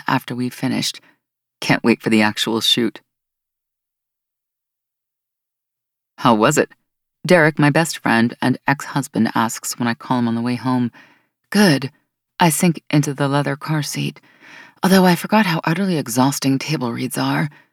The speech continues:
"You go through the motions of the entire movie in one day," he says. "It's to be expected." I asked Derek to read the script before I said yes to the movie. "How was Faye Fleming?" he asks.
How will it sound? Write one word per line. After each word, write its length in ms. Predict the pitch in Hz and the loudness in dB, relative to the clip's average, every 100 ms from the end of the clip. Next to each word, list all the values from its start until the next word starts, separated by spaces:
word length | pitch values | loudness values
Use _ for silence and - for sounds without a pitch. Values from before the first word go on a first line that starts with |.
| _ _ _ _ | _ _ _ _
"You 60 | - | -2
go 120 | 170 | 0
through 120 | 147 | 0
the 100 | 117 | 2
motions 400 | 110 107 - 110 | 2 0 -2 -4
of 60 | 110 | -2
the 100 | 120 | -2
entire 320 | 110 127 123 | 0 0 2
movie 260 | 127 127 120 | 2 0 0
in 140 | 117 | 0
one 180 | 123 123 | 0 0
day," 280 | 139 117 - _ | -2 -6 -8 _
he 140 | - | -12
says. 440 | 104 110 - - - _ _ - | -10 -8 -8 -10 -12 _ _ -14
"It's 220 | - - | -10 -8
to 80 | - | -6
be 100 | - | -6
expected." 580 | - - 147 - - _ _ _ _ _ _ - | -6 -4 -4 -6 -12 _ _ _ _ _ _ 0
I 140 | 180 | 2
asked 180 | 208 - | 2 2
Derek 260 | 151 131 - | 2 2 0
to 100 | 131 | -4
read 100 | 123 | -4
the 80 | |
script 440 | 127 - 143 143 - - | -6 -4 -4 -4 -10 -8
before 240 | 139 139 | -2 0
I 80 | 131 | 0
said 200 | - 123 | -2 -4
yes 240 | 135 139 - | -2 -4 -4
to 120 | 135 | -4
the 80 | 131 | -2
movie. 460 | 139 139 - - _ _ _ _ _ _ | -2 -2 -4 -6 _ _ _ _ _ _
"How 140 | 104 | 0
was 120 | 107 - | 0 0
Faye 180 | 104 | -4
Fleming?" 420 | 107 117 120 113 113 | -4 -4 -4 -6 -10
he 100 | - | -10
asks. 480 | 123 117 - - - | -10 -8 -10 -8 -10